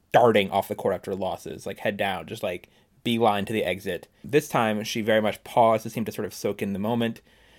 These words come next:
to salute the crowd, who she hadn't seen in there for, you know, her previous matches,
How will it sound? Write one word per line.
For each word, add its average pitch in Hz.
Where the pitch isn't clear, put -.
to -
salute 104
the 104
crowd, 151
who 127
she 131
hadn't 110
seen 104
in 98
there 90
for, 95
you 98
know, 92
her 98
previous 107
matches, 101